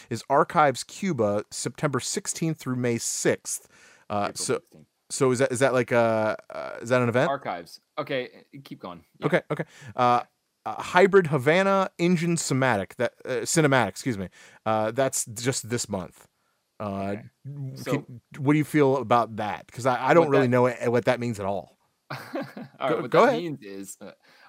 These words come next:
Speaker 2: Archives is the next, uh, uh, Overwatch event. It'll go, um, Archives and then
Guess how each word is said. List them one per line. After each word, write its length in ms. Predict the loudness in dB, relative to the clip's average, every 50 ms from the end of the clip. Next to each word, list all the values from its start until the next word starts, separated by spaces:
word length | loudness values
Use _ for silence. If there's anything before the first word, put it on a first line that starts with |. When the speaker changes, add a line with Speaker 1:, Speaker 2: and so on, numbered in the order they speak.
| _ _
Speaker 2:
Archives 640 | 0 0 0 0 0 -2 -2 -2 -2 -4 -6 -8 -12 -8
is 380 | -2 -2 0 0 -2 -4 -8
the 200 | -14 -12 -10 -8
next, 440 | -6 -4 -4 -4 -6 -8 -12 -16 _ _ -14
uh, 60 | -14 -8 -6
uh, 60 | -8 -6 -2
Overwatch 500 | -2 -2 0 0 -2 -2 -2 -4 -4 -6
event. 280 | -12 -12 -12 -14 -16 -10 -8
It'll 160 | -6 -6 -6
go, 480 | -4 0 0 2 2 2 0 -2 -6 _ _ _ _ _ _ _ _ -2
um, 320 | 0 0 0 -2 -4 -8 _ -2
Archives 480 | -2 -2 -2 -2 -4 -4 -4 -4 -6
and 80 | -8 -10
then 80 | -10